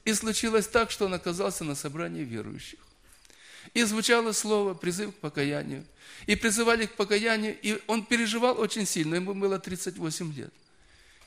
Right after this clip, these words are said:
И затем пели псалом: "Неужели уйдёшь ты, не приняв Христа?"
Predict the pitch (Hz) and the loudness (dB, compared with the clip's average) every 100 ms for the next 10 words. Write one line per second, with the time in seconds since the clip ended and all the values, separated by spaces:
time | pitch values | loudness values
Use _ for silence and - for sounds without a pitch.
0 | - 185 185 170 - - - 170 170 185 | -2 -2 -2 -6 -20 -14 -4 -2 0 -2
1 | 160 175 165 - 151 127 123 160 165 170 | 0 0 -2 -6 -6 -4 -4 -2 -2 -2
2 | 160 151 151 190 185 165 139 139 180 175 | -2 -4 -2 -4 -4 -6 -6 -6 -8 -8
3 | 156 165 147 - 101 | -10 -10 -10 -10 -10